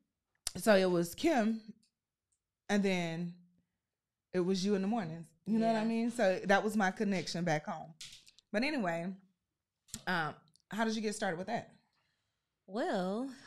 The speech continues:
Speaker 2: oh goodness. It, okay, so how I originally started was I used to do a show, a podcast with my family members,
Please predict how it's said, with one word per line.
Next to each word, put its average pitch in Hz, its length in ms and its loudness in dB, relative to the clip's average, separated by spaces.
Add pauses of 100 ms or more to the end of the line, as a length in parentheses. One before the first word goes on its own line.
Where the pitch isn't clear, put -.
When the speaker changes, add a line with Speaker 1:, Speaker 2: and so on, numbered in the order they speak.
Speaker 2:
oh 277 320 -2
goodness. 165 540 -6
It, 208 220 -8 (160)
okay, 156 240 -10
so 165 220 -6
how 196 120 -4
I 185 140 2
originally 180 380 -6
started 151 320 -2
was 147 260 -4 (100)
I 156 60 0
used 185 240 -8
to 202 80 -12
do 175 340 -10
a - 20 -10
show, 147 540 -4
a - 80 -10
podcast 151 640 -6
with 151 200 -14
my 151 160 -8 (120)
family 151 260 -12
members, 147 460 -16